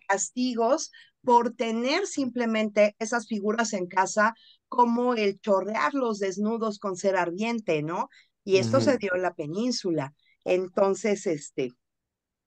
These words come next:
Speaker 1: pues
Speaker 2: Sí,
Speaker 1: yo creo
Speaker 2: pero
Speaker 1: que en
Speaker 2: también,
Speaker 1: parte y en
Speaker 2: ¿durante
Speaker 1: parte.
Speaker 2: qué periodo de la,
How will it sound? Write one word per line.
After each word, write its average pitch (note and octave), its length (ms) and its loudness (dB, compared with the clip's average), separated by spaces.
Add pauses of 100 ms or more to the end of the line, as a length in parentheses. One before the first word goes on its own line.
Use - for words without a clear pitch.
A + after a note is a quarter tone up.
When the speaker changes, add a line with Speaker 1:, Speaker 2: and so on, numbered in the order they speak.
(240)
Speaker 1:
pues G3 160 4
Speaker 2:
Sí, F#3 60 6
Speaker 1:
yo - 60 6
creo D3+ 140 4
Speaker 2:
pero C3 40 -4
Speaker 1:
que - 100 -6
en - 40 -6
Speaker 2:
también, C#3+ 180 4
Speaker 1:
parte - 280 -6
y - 120 -14
en - 60 -4
Speaker 2:
¿durante C3+ 340 4
Speaker 1:
parte. C#3 60 0
Speaker 2:
qué D3+ 180 2
periodo D#3 440 6
de C#3 120 2
la, G#2+ 640 0